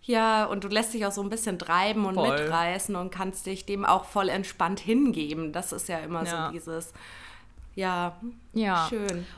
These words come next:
Speaker 2: Und wie geht es dir?
Speaker 1: Mm, wie geht es mir? Ich bin auf der einen Seite grad, äh, sehr, sehr
Speaker 2: <laughs>
Speaker 1: energiegeladen,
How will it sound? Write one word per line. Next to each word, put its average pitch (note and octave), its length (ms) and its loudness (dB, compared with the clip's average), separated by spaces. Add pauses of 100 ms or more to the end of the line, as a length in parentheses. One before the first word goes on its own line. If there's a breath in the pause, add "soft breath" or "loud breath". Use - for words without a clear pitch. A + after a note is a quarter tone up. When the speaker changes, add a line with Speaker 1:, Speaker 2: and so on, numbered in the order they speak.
Speaker 2:
Und D#4+ 140 -2
wie D#4+ 80 -2
geht - 220 -6
es - 240 -6
dir? G3+ 560 4 (2000 loud breath)
Speaker 1:
Mm, B3 760 2 (1200 loud breath)
wie A3+ 100 -4
geht A#3 240 -2
es A3+ 220 -2
mir? G3 640 0
Ich - 240 -10
bin A#3 800 -2 (1040)
auf G#3+ 160 -2
der - 180 0
einen B3 400 0
Seite B3+ 600 -2
grad, G#3 800 -4 (120)
äh, A2+ 260 -8
sehr, F#3+ 800 0
sehr G3 300 0
Speaker 2:
<laughs> - 20 -2
Speaker 1:
energiegeladen, D4+ 960 2